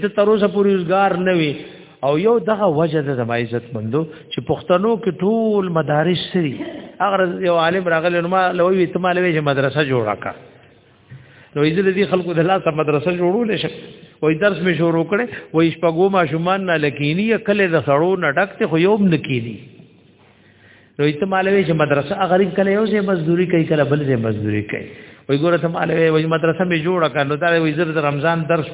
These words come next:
کوم. یو څو ماشومان نه لناست یا نور سری. نو دا زموږ د پښتنو حال نه سبا به د الله په حضور کې مونږ او ته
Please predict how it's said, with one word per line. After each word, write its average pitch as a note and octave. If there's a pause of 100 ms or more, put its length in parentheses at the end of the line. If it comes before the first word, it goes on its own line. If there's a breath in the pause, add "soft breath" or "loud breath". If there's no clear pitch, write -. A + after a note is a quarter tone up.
کوم. D#3+ (680 loud breath)
یو C3+
څو F3
ماشومان D#3+
نه D#3
لناست D#3+
یا E3+
نور F3
سری. F#3 (1160 loud breath)
نو C#3
دا F3
زموږ F3
د D#3+
پښتنو A#2+
حال A#2+
نه F#3
سبا D3+
به D#3
د C3+
الله C3
په D3
حضور B2+
کې -
مونږ C#3+
او C#3
ته C#3+